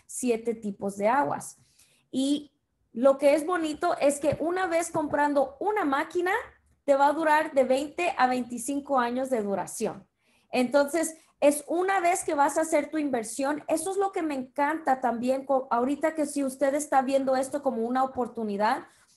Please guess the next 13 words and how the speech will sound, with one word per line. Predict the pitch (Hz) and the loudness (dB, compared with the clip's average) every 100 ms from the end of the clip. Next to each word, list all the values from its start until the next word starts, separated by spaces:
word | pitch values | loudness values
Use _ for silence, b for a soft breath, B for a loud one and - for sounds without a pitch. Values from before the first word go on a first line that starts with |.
| _ | _
no | 269 370 | 0 0
tienes | 370 359 403 | -2 -2 -4
que | 392 330 | -4 -4
seguir | 302 254 294 302 | -4 -4 -4 -4
comprando | 320 294 - 269 294 302 302 | -2 -2 -2 -2 0 -2 -2
producto. | 240 226 269 320 - - - _ b b b | -4 -2 -4 -4 -6 -8 -8 _ b b b
Aquí, | 247 247 320 381 403 - | -4 -2 -2 -2 -2 -6
una | 330 349 | -4 -2
vez | 339 349 | 0 -2
que | - 320 | -2 -2
compres | 320 302 311 320 | -2 0 0 0
tu | 277 | -2
máquina, | 254 285 - 330 | 0 -2 -4 -2